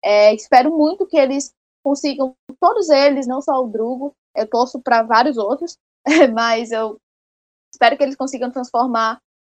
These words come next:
isso em uma coisa positiva de homenagem pro Rubé, que não atrapalhe eles, assim, no final das contas.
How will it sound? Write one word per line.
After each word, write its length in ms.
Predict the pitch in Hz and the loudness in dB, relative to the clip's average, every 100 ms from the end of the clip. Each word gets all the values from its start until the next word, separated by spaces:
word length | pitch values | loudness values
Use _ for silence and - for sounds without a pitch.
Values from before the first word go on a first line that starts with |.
| - | -6
isso 280 | 269 269 311 | -4 -4 -4
em 100 | 294 | -2
uma 120 | 294 | -2
coisa 500 | 320 277 277 262 247 _ _ - | 0 0 0 -2 -4 _ _ -4
positiva 440 | 269 - 277 254 | -4 -4 -2 2
de 100 | 254 | 2
homenagem 680 | 247 254 233 214 247 240 220 | 2 0 2 4 2 0 -12
pro 180 | 226 | -10
Rubé, 520 | 233 220 214 226 254 254 _ - | -8 -6 -2 0 0 -4 _ -12
que 120 | 247 | -6
não 100 | 247 | -2
atrapalhe 680 | 262 311 285 - 214 196 _ _ - | -2 -2 -4 -2 -4 -4 _ _ -10
eles, 340 | 202 196 196 | -8 -10 -16
assim, 180 | 202 - _ | -18 -20 _
no 80 | 208 | -20
final 200 | - 208 | -18 -14
das 160 | 226 | -14
contas. 200 | - 202 | -14 -20